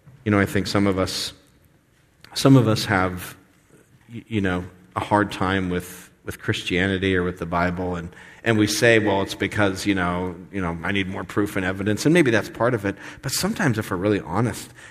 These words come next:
it's because we've experienced deep disappointments. You know, you, you meet people who say that they're followers of Jesus and they represent God, and then,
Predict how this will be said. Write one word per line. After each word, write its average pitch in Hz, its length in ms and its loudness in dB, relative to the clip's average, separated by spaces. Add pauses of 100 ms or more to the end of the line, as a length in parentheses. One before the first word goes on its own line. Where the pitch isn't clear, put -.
it's 120 120 -10
because 143 200 -2
we've 131 160 2
experienced 113 680 -2
deep 110 200 -2
disappointments. 113 880 -8 (720)
You 113 80 -4
know, 127 100 2
you, 120 260 0
you 110 100 -2
meet 131 320 6
people 123 340 0
who 104 140 -2
say 120 300 4
that 113 180 0
they're 95 240 0 (200)
followers 113 560 2
of 90 140 -4
Jesus 117 480 2
and 101 100 2
they 92 60 2
represent 101 580 2
God, 107 360 2
and 95 120 -6
then, 104 240 2